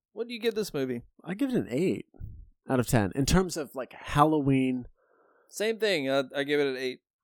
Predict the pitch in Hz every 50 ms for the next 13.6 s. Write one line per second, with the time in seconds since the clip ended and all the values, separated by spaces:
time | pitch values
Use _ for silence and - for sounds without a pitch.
0 | _ _ - - 120 - 143 143 135 131 127 117 110 - - - 123 101 101 131
1 | 135 135 131 120 123 120 113 - - 120 113 110 110 - - - - - - -
2 | 202 226 269 269 - 285 226 214 175 - - 165 143 - - 143 139 123 131 143
3 | - 156 139 165 160 - - 254 262 - 190 139 131 123 123 120 117 110 98 -
4 | - - - _ _ _ _ _ _ _ _ _ _ _ _ _ _ _ _ _
5 | _ _ _ _ _ _ _ _ _ _ _ _ _ _ - 147 143 - - -
6 | - 151 156 160 160 156 - - - 165 165 160 160 156 143 - - _ _ _
7 | _ _ _ _ _ _ - 170 190 220 - 285 196 151 131 127 120 131 131 -
8 | - - - _ _ _ _ - - 143 151 127 107 - 85 117 123 117 - 120
9 | 120 120 113 101 - 110 101 92 90 92 92 92 92 127 160 - _ _ _ -
10 | 170 165 175 190 202 _ _ _ _ _ _ _ _ _ _ _ _ _ _ -
11 | - 131 131 131 139 131 127 131 - 127 113 107 120 113 101 80 87 101 98 107
12 | 101 - - - - 123 110 113 107 107 104 95 87 95 101 - 107 98 95 92
13 | 98 90 90 92 90 95 98 101 104 120 147 156